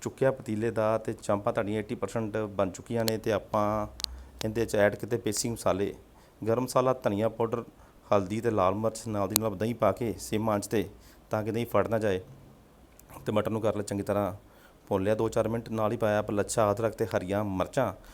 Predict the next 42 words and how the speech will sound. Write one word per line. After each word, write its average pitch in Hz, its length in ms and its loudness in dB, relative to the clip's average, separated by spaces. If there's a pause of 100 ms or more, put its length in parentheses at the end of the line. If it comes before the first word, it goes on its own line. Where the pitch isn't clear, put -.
(180)
ਤੇ 107 80 -2
ਪੰਜ 101 380 0
ਸੱਤ - 180 -2
ਮਿੰਟ 107 140 -4
ਦਾ 113 60 -2
ਦਿੱਤਾ 101 200 -2
ਦਮ। 92 280 0 (560)
ਮਟਨ 107 260 -2
ਚਾਂਪ 110 220 0
ਮਸਾਲਾ 110 280 0
ਬਣ 107 160 0
ਕੇ 98 140 -2
ਬਿਲਕੁਲ 127 420 -2
ਰੈਡੀ 110 160 0
ਹੋ 113 80 0
ਚੁੱਕੀਆਂ 101 300 -6
ਨੇ। 107 60 -6 (680)
ਮਿੱਤਰ 107 220 -6
ਪਿਆਰਿਓ, 113 240 0
ਬਹੁਤ 110 300 0
ਹੀ 123 60 -4
ਜੂਸੀ 113 320 -2
ਤੇ 117 100 0
ਟੈਂਡਰ 110 380 -2 (360)
ਤਿਆਰ 107 200 2
ਹੋਈਆਂ 101 200 -2
ਸੀ, 104 140 -4 (300)
ਬਹੁਤ 104 260 0
ਹੀ 120 60 0
ਆਸਾਨ 110 320 2
ਤਰੀਕੇ 104 300 -2
ਦੇ 101 100 -4
ਨਾਲ। 101 240 -2 (760)
ਬਾਕੀ 110 240 0
ਤੁਸੀਂ 113 340 -2
ਇਸ 104 100 -2
ਤਰ੍ਹਾਂ 113 180 2
ਦੀਆਂ 113 220 -2
ਆਸਾਨ, 107 300 0
ਆਸਾਨ 107 240 0
ਰੈਸਪੀ 107 320 0
ਲਈ 107 180 -2